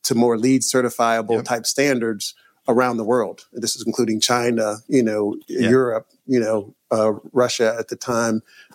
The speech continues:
Speaker 1: all those companies. How do you do universal standards to make sure you can impact sustainability as most effectively as possible? Um, we were able to get on the Dow Jones Sustainability Index. Um, we were able to, you know, create,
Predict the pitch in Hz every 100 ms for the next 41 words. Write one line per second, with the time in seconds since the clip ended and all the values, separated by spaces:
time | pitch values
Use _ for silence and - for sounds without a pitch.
0 | - 135 139 139 127 131 123 120 117 -
1 | - 147 135 123 120 127 120 117 123 117
2 | 117 120 - 117 117 110 104 - 107 113
3 | - 123 117 113 120 - 135 123 - 123
4 | 117 - 110 - 117 104 110 110 107 107
5 | 104 _ _ - 110 117 104 104 - 120
6 | - 104 107 104 98 - 104 - - -
7 | - - _ 117 113 107 104 107 120 113
8 | - 110 107 117 113 110 113 113 117 113
9 | - - 110 104 123 131 127 123 117 123
10 | 120 - - - 113 110 107 - - _
11 | - 117 113 107 - - 117 113 110 104
12 | - 123 117 107 101 - - 117 113 113